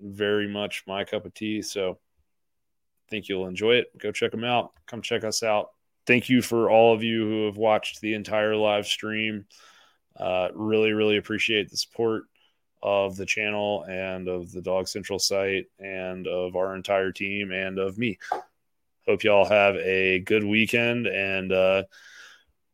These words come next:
might be back here on Saturday evening if Georgia gets some good news to talk about that. But, uh, until then, enjoy N F L preseason. And I also will be jumping on a Twitter Spaces here in about a half hour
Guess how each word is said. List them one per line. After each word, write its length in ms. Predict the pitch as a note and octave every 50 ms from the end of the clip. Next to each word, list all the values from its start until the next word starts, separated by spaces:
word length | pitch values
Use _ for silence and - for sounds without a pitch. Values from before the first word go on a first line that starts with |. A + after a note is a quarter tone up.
| _ _ _ _ _ - -
might 220 | B2+ C3+ C#3+ D3
be 100 | C3+ C#3+
back 260 | C3+ C3 C3+ C3+ C3+
here 440 | C3 C3+ C#3 C#3+ C#3 C#3 C#3 C#3 C#3
on 400 | C#3 C#3 C#3 C3+ C3+ C3+ C3+ C3+
Saturday 440 | - - D3 D3 C#3 C#3 C#3 C#3 C#3
evening 500 | C3 C3 C3+ C#3 C3 C#3 C#3 C#3 C#3 C#3
if 340 | C3+ B2+ - - - - - _ _ -
Georgia 280 | C3+ C#3 C3+ A#2+ C3
gets 240 | C3+ C#3 C3 - -
some 140 | - C3 B2
good 180 | B2 C3 C3
news 380 | C3 C3 C3+ C#3 C#3 D3 C#3 -
to 80 | - B2
talk 220 | B2 B2+ C3 A#2
about 240 | B2+ C3 C3 B2 A#2+
that. 240 | A#2+ B2+ D3 D3+ - - _ _
But, 320 | - A2+ G#2+ G#2+ A2 G#2 - _ -
uh, 300 | A2 A2+ A2 A2 A2 G2+ -
until 280 | A2+ G#2+ - B2 C3
then, 220 | B2+ B2+ C3 C3+ C3
enjoy 840 | A#2+ A2 G2 G2 G#2+ A2 A#2 B2 B2 B2 B2+ B2+ B2+ C3 B2+ B2+ B2
N 180 | F2+ G#2+ B2+ B2+
F 140 | - -
L 120 | C3+ B2+ A#2+
preseason. 640 | - - B2+ B2 A#2+ - C3 C3+ B2+ C3 C#3+ C#3 B2+ - _ _ _
And 420 | - G#2 G#2 G#2 G#2 G#2 G#2 G2+
I 160 | G2+ G#2 G#2+ G#2
also 460 | G#2 A#2+ B2 A#2+ - - B2+ A#2+ A#2
will 160 | A2+ A2 A2+
be 140 | A2 A2 G#2+
jumping 360 | G2 G#2+ A2+ A2+ A2 A#2 A#2
on 140 | A2+ A2 G2
a 60 | F2+
Twitter 340 | - - - G#2+ G#2+ A#2 A2
Spaces 500 | - - - A2+ A2 G2+ G2 A2 A2 G2
here 360 | G#2+ A#2 A#2 A#2 A2+ A2+ G#2+
in 240 | G2 F#2 F#2 F#2 - _ _ _ _ _ _ _ _ _ _
about 200 | - G#2+ G#2 G2+
a 60 | F#2+
half 280 | F#2+ G#2 G#2 G#2 - -
hour 480 | G#2 G#2 G#2 G#2 G#2 G#2+ G#2 G2 -